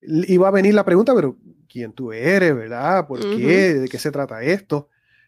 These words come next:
Speaker 1: Pero si yo podía decir, "Vengo de parte de Ciencia Puerto Rico", eso me iba a abrir puerta.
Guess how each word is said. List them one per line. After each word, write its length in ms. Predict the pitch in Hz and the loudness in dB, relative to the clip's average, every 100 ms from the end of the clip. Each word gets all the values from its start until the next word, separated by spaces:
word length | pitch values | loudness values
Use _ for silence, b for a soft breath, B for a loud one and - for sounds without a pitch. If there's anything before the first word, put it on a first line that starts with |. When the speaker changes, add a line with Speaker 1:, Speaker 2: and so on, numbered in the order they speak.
| _ _ _ _ _ | _ _ _ _ _
Speaker 1:
Pero 200 | 233 277 | 2 2
si 180 | 277 220 | 2 2
yo 140 | 214 | 0
podía 340 | 226 269 262 247 | -2 -2 0 0
decir, 500 | 208 - 214 147 - _ _ _ _ | -2 -4 -4 -6 -10 _ _ _ _
"Vengo 320 | 139 233 254 | -2 0 2
de 120 | 208 | 2
parte 320 | 190 214 233 165 | 2 -2 0 -2
de 80 | 147 | -2
Ciencia 680 | 175 196 - _ _ 226 208 | -2 -2 -4 _ _ -4 -2
Puerto 240 | 208 202 | -4 -2
Rico", 440 | 214 220 156 143 _ _ _ - | 0 0 -2 -4 _ _ _ -2
eso 300 | 220 220 156 | -2 0 -2
me 100 | 143 | 0
iba 120 | 156 | 0
a 20 | |
abrir 200 | 160 139 | 0 0
puerta. 360 | 120 107 - | -4 -12 -16